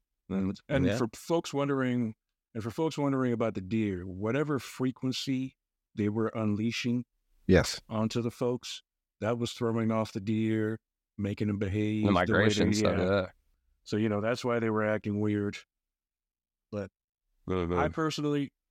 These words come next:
Speaker 1: again, I didn't find out that the Obamas produced it till yesterday. I watched the movie. I actually, I enjoyed the hell out of the movie.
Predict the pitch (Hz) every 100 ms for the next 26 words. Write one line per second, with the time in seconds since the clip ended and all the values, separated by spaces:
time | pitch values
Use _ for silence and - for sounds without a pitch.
0 | _ _ - 127 113 117 143 147 151 135
1 | 135 131 123 117 117 117 113 117 117 -
2 | 107 113 110 107 - 110 107 104 - _
3 | _ 92 107 107 - 85 - _ _ _
4 | _ _ _ _ _ _ _ _ _ 107
5 | 110 117 113 117 107 110 110 107 117 127
6 | 120 107 107 113 110 98 104 104 95 95
7 | 107 104 107 107 104 104 104 107